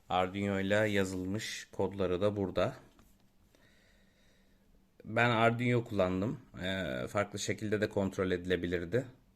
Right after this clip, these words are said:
Ama, e, bunu, bu konuda çok fazla bilgim olmadığı için öğrenme amaçlı da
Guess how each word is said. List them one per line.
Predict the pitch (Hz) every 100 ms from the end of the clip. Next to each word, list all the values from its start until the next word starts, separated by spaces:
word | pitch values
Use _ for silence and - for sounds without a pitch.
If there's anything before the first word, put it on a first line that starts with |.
| -
Ama, | 82 98 98 - -
e, | 76 80 - - - 104 107
bunu, | 104 104
bu | 104
konuda | 110 101 101
çok | 104
fazla | - 98 101 101
bilgim | 98 101
olmadığı | 104 101 95
için | 95 90
öğrenme | 95 98 101
amaçlı | 98 95 92 - 95
da | 92 -